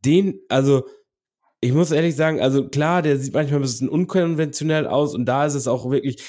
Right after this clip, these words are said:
mit den Missed Tackles, so das siehst du ja schon wirklich auch auf, auf Tape oft, ne? Also der wie, aber der hat einfach eine brutale Pass-Rush, äh, Win-Rate, äh, ich glaub, die höchste in der S E C gehabt sogar, also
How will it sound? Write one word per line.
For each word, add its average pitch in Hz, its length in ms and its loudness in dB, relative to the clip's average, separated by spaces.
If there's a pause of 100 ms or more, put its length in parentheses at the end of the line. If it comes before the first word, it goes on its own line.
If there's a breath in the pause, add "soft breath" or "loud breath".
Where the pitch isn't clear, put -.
(100)
mit 127 180 2
den 131 140 4
Missed 139 280 0
Tackles, 190 480 -2 (200 loud breath)
so 139 120 0
das 131 200 2
siehst 156 280 -2
du 139 40 0
ja 123 180 4
schon 127 360 0
wirklich 110 320 -2
auch 113 100 -4
auf, 113 240 -4
auf 101 220 -4
Tape 147 320 -2
oft, - 440 -4
ne? 131 200 0 (320 loud breath)
Also 113 160 0
der 123 240 0
wie, 131 280 -4 (200)
aber 120 180 -6
der 127 260 -2
hat - 280 -8
einfach 135 240 -2
eine 123 240 -2
brutale 117 760 -4
Pass-Rush, 131 800 -4
äh, 104 240 0
Win-Rate, 175 760 0 (380 loud breath)
äh, 123 220 4
ich 110 180 -4
glaub, 131 180 2
die 113 160 0
höchste 143 360 0
in 135 80 2
der 123 120 -2
S 127 180 -2
E 120 80 -2
C 156 460 -2
gehabt 107 380 -4
sogar, 104 480 -2
also 110 300 0